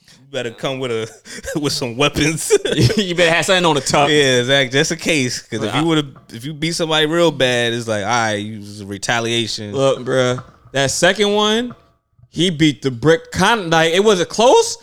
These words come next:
Speaker 2: but he was winning. It was close, but he was winning. All I know, my, my feet left the ground at one point, and that's when, that's right when s-, somebody came and stopped the fight.
Speaker 1: Ooh.
Speaker 2: <laughs> I was like, "Whoo, hoo, hoo." I was able to put my feet back on the ground and make, like, nothing happen. I'm like, I was about to get tossed.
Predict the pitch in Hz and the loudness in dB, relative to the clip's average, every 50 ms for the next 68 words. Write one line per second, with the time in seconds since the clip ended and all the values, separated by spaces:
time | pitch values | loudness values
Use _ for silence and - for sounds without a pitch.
0 | - _ _ _ - 170 202 240 226 170 170 180 170 127 95 90 - _ _ _ | -20 _ _ _ 0 2 4 4 4 4 4 4 4 2 -2 -8 -14 _ _ _
1 | _ _ _ _ - - 160 208 277 381 - - 349 262 233 208 190 214 208 196 | _ _ _ _ -4 2 4 4 4 4 2 4 4 4 4 4 4 4 4 2
2 | 170 131 98 165 247 285 262 233 208 185 185 180 151 139 - - 151 151 - - | 2 0 2 4 4 4 4 4 2 2 2 2 0 -2 -6 -2 -2 -2 -2 -2
3 | - 254 254 190 190 190 156 156 151 127 151 160 165 156 160 156 143 143 139 - | -4 -4 0 0 -2 -2 0 -2 0 2 2 2 4 2 2 2 2 0 -2 -2
4 | 151 143 139 135 131 - - - - - - 139 156 160 180 185 160 165 190 196 | -2 0 0 0 -2 -6 -10 -20 -20 -10 -2 -2 0 2 2 2 2 2 0 2
5 | 180 190 196 170 170 160 147 - - - - - - 160 165 160 160 156 - - | 2 2 2 2 0 0 0 -4 -8 -8 -8 -4 -2 -2 0 2 0 0 0 0
6 | 160 147 135 - 156 151 - - - 160 147 131 - - - _ - 214 226 233 | 0 0 0 0 -2 -2 -2 -2 0 2 2 2 0 -4 -14 _ -20 -20 -20 -20
7 | - - - 190 190 180 - 165 - - - - 220 175 165 156 - - 403 523 | -20 -20 -18 -16 -14 -6 -4 -2 -2 0 0 0 2 4 4 2 2 4 6 8
8 | 622 679 659 659 466 440 415 - - 330 - - _ - - - 330 330 - 247 | 8 8 8 8 8 8 8 6 4 0 -2 -2 _ -16 -16 -14 -12 -12 -12 -2
9 | - 311 180 180 214 208 196 185 - 202 185 - - 226 196 220 233 - 214 202 | 0 2 2 4 4 4 4 4 4 2 2 2 2 2 2 2 4 4 4 4
10 | 180 190 196 196 214 220 190 190 175 175 180 180 185 180 175 180 185 202 196 175 | 4 4 4 4 4 2 0 0 0 2 2 4 4 4 4 2 2 4 2 2
11 | 151 135 135 127 - - - - - - _ - 160 175 117 - 165 220 185 170 | 0 -2 -6 -12 -12 -20 -20 -20 -20 -10 _ 0 0 0 2 2 2 2 2 0
12 | 147 139 123 - - - - 160 - 202 - - - - _ | 0 0 -2 -2 -2 0 2 2 2 0 -2 -6 -8 -10 _